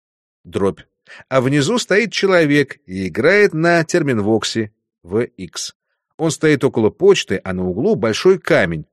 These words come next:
умножить, чтобы подводы не задевали дома. Тут же сквер, там большое дерево, корень квадратный, на нем три галки, корень кубический. Здесь я просто поставил двести семьдесят шесть,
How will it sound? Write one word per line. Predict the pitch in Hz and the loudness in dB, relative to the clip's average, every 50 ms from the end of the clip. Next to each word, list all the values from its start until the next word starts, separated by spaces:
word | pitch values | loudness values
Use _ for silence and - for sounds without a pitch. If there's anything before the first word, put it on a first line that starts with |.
| _ _ _ _ | _ _ _ _
умножить, | - 98 101 98 92 90 85 - 98 95 - - _ _ - - - - | -14 -10 -8 -6 -4 -4 -6 -6 -8 -12 -14 -18 _ _ -20 -20 -20 -20
чтобы | - - 151 156 135 147 | -8 -2 -2 0 2 0
подводы | 135 - 147 139 123 117 110 113 139 170 185 185 202 | 0 2 0 0 2 2 2 4 4 4 4 4 4
не | 175 151 127 | 2 2 0
задевали | 101 107 98 90 101 95 92 95 98 104 120 | -2 -2 -2 -2 -2 0 2 2 2 2 2
дома. | 117 113 104 92 82 76 71 69 67 - _ _ _ _ _ _ _ _ _ - - - - _ | 0 0 0 0 -2 -6 -10 -12 -16 -20 _ _ _ _ _ _ _ _ _ -20 -20 -20 -12 _
Тут | - 226 220 190 | -6 -4 -4 -2
же | 214 247 214 | -2 -2 -2
сквер, | - - - 120 120 127 123 120 117 113 - _ _ _ | -2 -4 -4 0 2 2 2 2 2 -2 -8 _ _ _
там | 120 131 170 175 165 | -2 0 0 0 2
большое | 156 170 170 156 - - - 214 120 135 147 160 160 151 | 4 4 4 4 2 -2 -2 2 4 4 6 6 4 2
дерево, | 123 92 95 107 107 104 104 101 107 110 107 - _ _ | 0 0 0 2 2 2 4 4 2 2 0 -4 _ _
корень | - 90 92 92 92 87 | -12 -10 -8 -6 -8 -6
квадратный, | - 92 87 82 82 82 85 80 - - 107 110 - _ _ - - _ - | -6 -6 -4 -4 -2 -4 -4 -4 -6 -8 -12 -14 -14 _ _ -20 -20 _ -6
на | 104 - | -4 0
нем | 131 180 220 220 185 | 2 2 2 2 0
три | - 170 185 226 | 0 0 0 0
галки, | 190 151 135 131 131 127 120 - - 131 127 120 - _ _ _ | 0 2 4 4 4 4 2 0 -2 -2 -2 -4 -6 _ _ _
корень | _ - 95 95 90 87 80 | _ -6 -4 -4 -4 -6 -6
кубический. | - 92 78 78 80 - - 92 - - _ 104 104 107 - _ _ _ _ _ _ _ | -8 -10 -10 -10 -10 -10 -10 -10 -12 -12 _ -16 -16 -16 -18 _ _ _ _ _ _ _
Здесь | 117 165 240 233 - | -6 -4 -4 -2 0
я | 202 175 | 0 0
просто | - 190 208 - - 165 135 | 2 2 2 2 2 0 0
поставил | - 135 131 - - 170 170 160 156 139 - _ _ _ _ | 0 0 0 0 2 2 4 4 4 2 0 _ _ _ _
двести | 131 165 170 160 - - 147 | -4 -2 -2 -2 -2 -4 -4
семьдесят | - - 151 131 127 123 - 139 123 | -4 -2 -2 -2 -4 -6 -6 -6 -6
шесть, | - - - 87 73 - - - - | -6 -6 -6 -6 -6 -8 -12 -18 -20